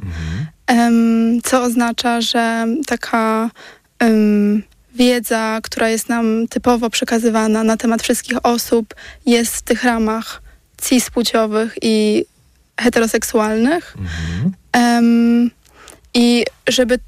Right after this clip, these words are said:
Speaker 2: tak naprawdę, em, poznać osobę,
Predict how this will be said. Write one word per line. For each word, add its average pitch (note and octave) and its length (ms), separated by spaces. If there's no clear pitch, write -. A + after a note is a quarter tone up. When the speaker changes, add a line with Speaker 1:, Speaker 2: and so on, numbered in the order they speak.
Speaker 2:
tak C4 160
naprawdę, B3 960
em, A3+ 640
poznać A#3 760
osobę, A#3 640